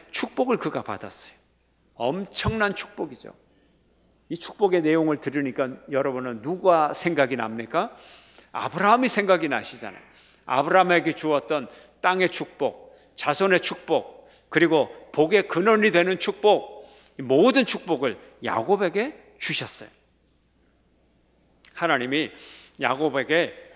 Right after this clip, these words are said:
일방적으로 이 약속을 하시는 것입니다.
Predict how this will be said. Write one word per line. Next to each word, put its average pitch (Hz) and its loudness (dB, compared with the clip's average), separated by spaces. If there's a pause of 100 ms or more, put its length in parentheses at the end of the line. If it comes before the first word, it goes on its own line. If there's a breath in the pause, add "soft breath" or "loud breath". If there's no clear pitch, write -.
일방적으로 170 0
이 107 -8
약속을 139 -4 (100)
하시는 156 -4
것입니다. 95 -16